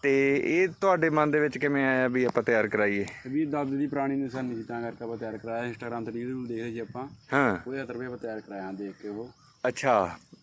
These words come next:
Speaker 2: ਹਾਂ।
Speaker 1: ਇਹ, ਅਹ, ਕਿੰਨੇ ਮਾਡਲ ਆ ਇਹ?
Speaker 2: ਇਹ ਪਚਾਨਵੇਂ ਮਾਡਲ ਆ ਜੀ, ਉੱਨੀ ਸੌ ਪਚਾਨਵੇਂ ਮਾਡਲ ਆ।
Speaker 1: ਇਹ ਤੁਹਾਡੇ ਕੋਲ ਹੀ ਆ ਸ਼ੁਰੂ
Speaker 2: ਹਾਂਜੀ,
Speaker 1: ਤੋਂ?
Speaker 2: ਹਾਂ। ਨਵਾਂ ਆਪਾਂ ਹੀ ਕਢਾਇਆ ਸੀ ਜੀ ਇਹ।
Speaker 1: ਅੱਛਾ, ਨਵਾਂ ਕਢਾਇਆ ਸੀ ਆਪਾਂ।
Speaker 2: ਹਾਂਜੀ, ਹਾਂ।
Speaker 1: ਉੱਨੀ ਸੌ ਪਚਾਨਵੇਂ ਮਾਡਲ।
Speaker 2: ਹਾਂਜੀ।
Speaker 1: ਫਿਰ ਇਹਦੇ ਤੇ ਕਿੰਨਾ ਖਰਚਾ ਆ ਗਿਆ? ਕੀ ਇਹਦੇ ਵਿੱਚ ਕੋਈ ਚੇਂਜ ਕੀਤਾ ਕੁਛ ਉਹਨੇ?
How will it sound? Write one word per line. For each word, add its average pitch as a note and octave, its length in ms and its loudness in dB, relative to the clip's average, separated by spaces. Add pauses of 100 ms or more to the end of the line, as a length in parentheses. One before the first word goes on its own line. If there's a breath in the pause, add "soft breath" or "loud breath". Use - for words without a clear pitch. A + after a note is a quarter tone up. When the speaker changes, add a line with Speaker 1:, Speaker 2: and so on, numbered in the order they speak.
Speaker 2:
ਹਾਂ। A2+ 60 -8
Speaker 1:
ਇਹ, D3+ 520 4
ਅਹ, C#3 340 6
ਕਿੰਨੇ D#3 260 2
ਮਾਡਲ C#3 320 6
ਆ C#3 60 8
ਇਹ? B2 220 2
Speaker 2:
ਇਹ C3+ 60 -2
ਪਚਾਨਵੇਂ C3+ 380 0
ਮਾਡਲ C3+ 200 -2
ਆ A2+ 40 -2
ਜੀ, A2 60 -2
ਉੱਨੀ A2+ 120 -2
ਸੌ A2 60 -4
ਪਚਾਨਵੇਂ G#2+ 380 -6
ਮਾਡਲ G2 280 -6
ਆ। F2+ 40 -14 (220)
Speaker 1:
ਇਹ B2 180 4
ਤੁਹਾਡੇ B2 280 4
ਕੋਲ G3+ 180 4
ਹੀ G3 100 4
ਆ F3+ 100 4
ਸ਼ੁਰੂ D3+ 160 0
Speaker 2:
ਹਾਂਜੀ, C#3 160 0
Speaker 1:
ਤੋਂ? - 20 -2
Speaker 2:
ਹਾਂ। G#2 220 -6 (260)
ਨਵਾਂ B2+ 200 -2
ਆਪਾਂ C3+ 180 -6
ਹੀ C3 40 -4
ਕਢਾਇਆ C3+ 200 -4
ਸੀ G#2 160 -6
ਜੀ G2 160 -6
ਇਹ। F2+ 440 -6
Speaker 1:
ਅੱਛਾ, F#3 160 4
ਨਵਾਂ E3+ 300 6
ਕਢਾਇਆ E3+ 300 6
ਸੀ G#2 80 4
ਆਪਾਂ। G2+ 240 4
Speaker 2:
ਹਾਂਜੀ, F#2 160 -4
ਹਾਂ। F2+ 560 -10
Speaker 1:
ਉੱਨੀ G#2 180 2
ਸੌ G2 120 2
ਪਚਾਨਵੇਂ F#2 420 0
ਮਾਡਲ। E2+ 220 -2
Speaker 2:
ਹਾਂਜੀ। E2+ 160 -8 (360 loud breath)
Speaker 1:
ਫਿਰ C3+ 240 4
ਇਹਦੇ D3 260 4
ਤੇ D#3+ 460 2
ਕਿੰਨਾ C#3+ 260 4
ਖਰਚਾ C#3 360 4
ਆ C3+ 60 6
ਗਿਆ? D3 160 6
ਕੀ D#3+ 300 2
ਇਹਦੇ E3 180 6
ਵਿੱਚ F3 200 2
ਕੋਈ D#3 260 2
ਚੇਂਜ D3 340 2
ਕੀਤਾ D3 380 0
ਕੁਛ E3+ 220 0
ਉਹਨੇ? D#3 260 2